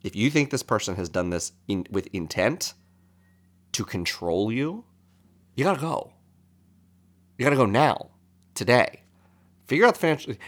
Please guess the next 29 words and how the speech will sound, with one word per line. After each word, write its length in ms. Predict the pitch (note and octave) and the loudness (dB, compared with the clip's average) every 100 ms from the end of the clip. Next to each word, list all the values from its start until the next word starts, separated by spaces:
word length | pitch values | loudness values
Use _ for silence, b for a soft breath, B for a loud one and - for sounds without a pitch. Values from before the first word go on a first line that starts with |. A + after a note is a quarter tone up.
| B | B
make 160 | D#3+ | 2
sure 180 | - B3 | 4 0
you 200 | G3 D3 | 2 2
have 180 | B2 G2+ | 2 2
a 80 | D2 | 0
place 320 | - B2 C3+ | -2 -2 -2
to 120 | - | -8
sleep 380 | - - F#3+ G#3+ | -10 -4 -4 -4
and 180 | - F#2 | -6 -6
food 260 | - B2+ A#2+ | -2 -2 -2
to 80 | - | -6
eat 300 | A2 D#3+ - | -2 -4 -4
and 180 | E2+ C#2 | -8 -6
figure 440 | - B2 D3+ D#3+ - | -4 -2 -2 -6 -2
everything 880 | G2 A2 A2 G#2+ G2 G#2 F#2+ F#2+ G2 - | 2 2 2 -6 -4 -2 0 -2 -6 -4
else 360 | F2+ F2 F2 - - | 0 0 -2 -8 -2
out 280 | E2+ E2 - - | 2 2 -2 -8
later. 380 | F2 E2 - - B B | -4 -2 -4 -10 B B
Will 180 | G#2+ A2+ | 0 0
it 100 | - | 0
be 140 | B2+ | -2
messy? 520 | A#2 F#2+ - G2+ F2 _ | 0 -2 -2 -8 -10 _
Yes. 360 | - - - - B B B A2+ | -6 -4 -6 -12 B B B -2
Is 260 | G2+ - | -2 -2
the 180 | - F2+ - | -8 -12 -12
cost 560 | - A2+ C3+ - - | -2 2 2 0 -6
of 160 | A2 G2 | -6 -6
your 240 | F2+ D2+ | -4 -4
happiness 960 | C#2+ - G#2+ - C3+ C3 C3+ C3+ - - | -6 0 2 2 -2 0 -2 -4 -8 -12